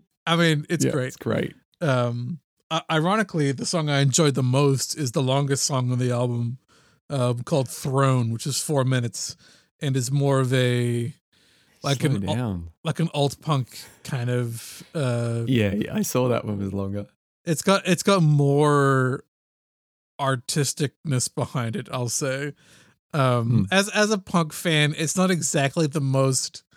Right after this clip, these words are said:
Speaker 1: um, artistically expressive <laughs> genre of music. Um, I will, I will easily admit to. So, um,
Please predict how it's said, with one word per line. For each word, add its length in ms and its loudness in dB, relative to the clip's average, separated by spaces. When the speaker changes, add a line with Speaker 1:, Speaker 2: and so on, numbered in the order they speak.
Speaker 1:
um, 640 -2
artistically 560 0
expressive 520 -2
<laughs> 20 -4
genre 500 0
of 140 -6
music. 360 -2
Um, 540 -4
I 60 -4
will, 340 -2
I 80 -4
will 260 -2
easily 480 -2
admit 320 -6
to. 260 -8
So, 380 2
um, 380 2